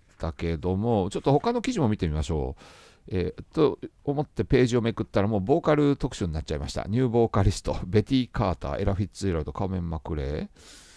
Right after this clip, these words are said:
うん、サリナ・ジョーンズ、ジョン・ヘンドリックス、アニタ・オデー、ディーディー・ブリッジウォーター、スティービー・ワンダーとかいろいろ出てますけれども、もうちょっとね、ちょっとクロスオーバーについて語られている、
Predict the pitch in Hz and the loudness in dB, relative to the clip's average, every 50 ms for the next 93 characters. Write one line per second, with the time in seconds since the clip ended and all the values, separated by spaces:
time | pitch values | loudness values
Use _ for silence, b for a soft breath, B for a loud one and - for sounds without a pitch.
0 | B B B B - 82 80 78 78 80 82 85 - - - 104 98 107 104 101 | B B B B -10 -8 -8 -6 -8 -8 -10 -10 -12 -6 -4 -2 0 0 0 0
1 | 95 90 82 87 82 78 71 71 73 71 90 95 101 95 95 90 85 85 78 78 | 0 0 0 -2 -2 -2 -4 -4 -6 -4 -2 -2 0 0 0 0 -2 -4 -6 -6
2 | 76 76 - - - - - - 76 80 95 101 - - 87 85 82 82 76 78 | -6 -6 -8 -10 -16 -16 -10 -8 -6 -4 -4 -6 -4 -2 -2 -2 -2 -2 -2 -2
3 | 73 69 67 67 B B B B B B - - 98 110 101 104 107 92 78 87 | -2 -4 -4 -6 B B B B B B -8 -4 -2 -2 0 0 0 0 0 -2
4 | 87 76 - - - 85 78 80 73 69 - 69 69 71 - - 95 98 85 90 | -2 -4 -4 -10 -10 -8 -6 -6 -6 -6 -6 -6 -6 -6 -6 -6 -6 -6 -4 -4
5 | 85 82 80 78 76 73 - b b b b b b b _ - - 90 82 73 | -4 -2 -2 -4 -4 -6 -10 b b b b b b b _ -8 -6 -6 -6 -4
6 | 69 - 55 52 - - - 65 69 73 76 76 71 78 80 - - 64 67 71 | -6 -8 -10 -10 -12 -10 -8 -8 -6 -6 -8 -8 -8 -10 -10 -10 -10 -10 -10 -10
7 | 71 - - - - 90 69 69 71 73 76 71 B B B B B B B - | -10 -12 -12 -10 -8 -8 -6 -6 -6 -8 -8 -10 B B B B B B B -8
8 | 127 151 - - 180 - - 104 95 101 90 82 80 80 - - - - - - | -8 -8 -6 -6 -6 -2 0 2 2 2 2 2 0 -4 -6 -8 -10 -10 -8 -2
9 | 107 127 135 - - - 135 131 123 110 90 90 80 80 78 76 - - 87 80 | -2 -2 -2 -2 -2 0 2 2 2 2 2 2 0 0 -2 -4 -4 -4 -6 -6
10 | 73 67 - - 73 71 - - - 73 - _ _ _ - 98 87 87 87 87 | -6 -6 -6 -6 -6 -6 -6 -8 -12 -14 -14 _ _ _ -6 -4 -4 -2 -2 -2
11 | 90 82 71 73 76 - - - 73 73 73 76 73 73 71 82 78 73 69 69 | -2 -2 -2 -4 -6 -8 -8 -8 -8 -6 -4 -4 -6 -6 -6 -6 -6 -6 -6 -8
12 | 64 - | -8 -10